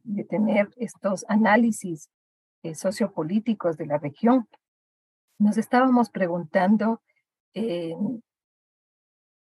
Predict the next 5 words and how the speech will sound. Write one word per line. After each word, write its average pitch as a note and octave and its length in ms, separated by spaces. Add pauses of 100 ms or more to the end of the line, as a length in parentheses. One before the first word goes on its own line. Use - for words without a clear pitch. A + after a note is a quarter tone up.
(180)
¿cómo D4 240
estás B3 400
viendo F3+ 540
cómo C4 260
Paraguay G#3 760